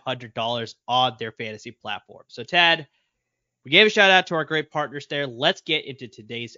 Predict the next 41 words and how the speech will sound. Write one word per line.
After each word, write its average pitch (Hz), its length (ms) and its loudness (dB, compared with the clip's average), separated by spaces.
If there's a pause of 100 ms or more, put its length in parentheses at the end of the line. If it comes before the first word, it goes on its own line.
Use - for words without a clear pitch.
episode. 131 580 -10
We're 117 100 -12
gonna 143 180 -10
be 180 100 -14
talking 151 460 -8
about 123 320 -8
the 120 180 -16
N 135 140 -4
F 151 160 -8
L 131 160 -6
draft, 120 560 -6 (360)
uh, 139 360 2
but 143 100 -10
specifically, 196 880 -4 (500)
we're 226 140 -4
gonna 330 100 -2
be 370 60 -4
talking 320 260 -6
about 285 200 -6
some 233 200 -8
prospects 185 720 0
that, 147 240 -4
you 156 120 -6
know, 147 80 -2
we 143 160 -6
haven't 202 340 0
gotten 196 360 2
to 196 240 -8
the 160 300 -8
draft 151 380 2
bowl 143 280 -2
games 127 260 -6
here. 123 220 -10
We 120 100 -10
haven't 139 220 -8
had 139 160 -2
the 143 80 -10 (100)
East 139 140 -12
West 139 160 -8
Shrine 127 240 -8
Game, 127 340 -6